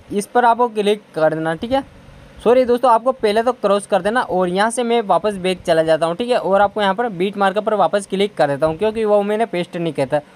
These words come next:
तो दोस्तों यहाँ पर क्लिक कर देना और आपको इन जो आप आगे कॉपी किया था वो आपको यहाँ पर paste to layers पर क्लिक कर देना। कुछ इस तरह पेस्ट हो जाएगा। उसके बाद इस तरह खाली जगह में टच कर देना, और सॉरी आपको लास्ट तक आ जाना और आपको यहाँ पर प्लेन ओवर क्लिक कर देना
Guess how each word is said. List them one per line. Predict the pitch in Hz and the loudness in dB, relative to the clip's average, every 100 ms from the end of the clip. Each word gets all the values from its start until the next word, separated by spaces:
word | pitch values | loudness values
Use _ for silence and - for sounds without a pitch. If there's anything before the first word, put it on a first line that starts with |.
| - - 202 | -20 -10 0
तो | |
दोस्तों | 240 262 | 0 2
यहाँ | 240 226 | 0 0
पर | 247 240 | 0 -4
क्लिक | 220 240 240 | -4 -4 0
कर | 214 | 2
देना | 247 202 | 2 0
और | 214 | 2
आपको | 226 233 | 2 0
इन | 240 226 | -2 0
जो | 226 | 2
आप | 220 175 190 180 156 | 2 2 -2 -2 -2
आगे | 190 226 226 - - | 0 0 -6 -6 -2
कॉपी | 196 226 | -2 -2
किया | 202 214 | 0 2
था | 226 | 4
वो | 226 220 | 4 4
आपको | 220 233 | 2 0
यहाँ | 226 | 0
पर | 233 | -2
paste | 214 202 208 208 | -2 -2 -2 -6
to | 208 202 | -4 2
layers | 196 196 | 2 2
पर | 208 202 | -2 -6
क्लिक | 170 170 185 | -4 -2 -2
कर | 156 143 | 0 2
देना। | 151 156 - - - - | 0 -2 -6 -20 -20 -4
कुछ | 208 220 | 0 0
इस | 233 254 | 0 2
तरह | 254 | 2
पेस्ट | 247 240 240 | 4 2 4
हो | 247 240 | 2 4
जाएगा। | 247 247 | 4 2
उसके | 233 226 | 2 0
बाद | 240 233 | 0 0
इस | 214 214 | -6 -4
तरह | 220 233 | -4 -2
खाली | 214 208 | 0 0
जगह | 208 220 | 0 -2
में | 214 | 0
टच | 220 208 | -2 0
कर | 233 | 0
देना, | 220 214 | 0 -2
और | - 170 | -2 -2
सॉरी | 196 214 | 0 2
आपको | 214 214 208 | 2 2 0
लास्ट | 185 196 | 2 0
तक | 226 208 | -2 0
आ | |
जाना | 202 233 | 0 0
और | 190 208 | 2 2
आपको | 208 | 2
यहाँ | 214 214 | 0 -2
पर | 208 | -2
प्लेन | 196 190 | -4 -2
ओवर | 202 214 | 0 -2
क्लिक | 214 208 214 | -2 -2 0
कर | 202 190 | 0 0
देना | 247 | -2